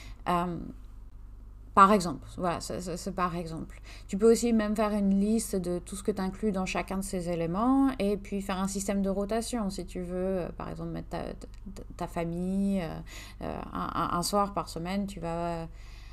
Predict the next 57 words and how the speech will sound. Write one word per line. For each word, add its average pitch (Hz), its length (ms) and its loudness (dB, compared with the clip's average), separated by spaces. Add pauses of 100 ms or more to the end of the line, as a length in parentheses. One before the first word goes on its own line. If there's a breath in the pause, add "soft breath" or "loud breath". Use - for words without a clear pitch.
(220 loud breath)
euh, 170 220 -2
tu - 100 -6
vas 160 80 -2
faire 170 160 -6
une 160 200 -4
date 170 260 -4
night, 233 400 0
mais, 196 360 2
euh, 175 120 2
tu 170 160 -8
vas 165 160 -2
aussi 180 360 -4 (140)
t'assurer 170 460 -6
de 165 80 -4
voir 156 200 -8
ta 151 140 -8
famille, 190 720 -2
euh, 160 140 -6 (380 loud breath)
ou 170 60 -6
si - 140 -8
t'as 170 100 0
pas 160 140 -4
le 170 40 -6
temps 175 140 -4
de 170 60 -4
faire 156 160 -4
les 160 160 -2
deux, 185 160 -2
ben, 165 140 -6
ce 160 120 -10
sera 170 160 -8
l'un 165 240 -6
ou 165 60 -6
l'autre, 214 540 -2 (120)
bon, - 140 -10
bref. - 180 -8 (1080 loud breath)
Euh, 170 420 4
et 214 360 8
aussi 202 400 2
penser 220 340 2
à 196 100 4
est-ce 190 120 -4
qu'il 208 80 0
y 180 40 0
a - 20 -4
des 196 80 4
choses 254 320 4
sur 208 140 2
lesquelles 196 260 2
tu 196 100 -6
passes 185 220 0
du 165 160 -4
temps 285 420 6
et 226 120 4
qui - 180 -2
n'entrent 202 320 2
pas 285 240 0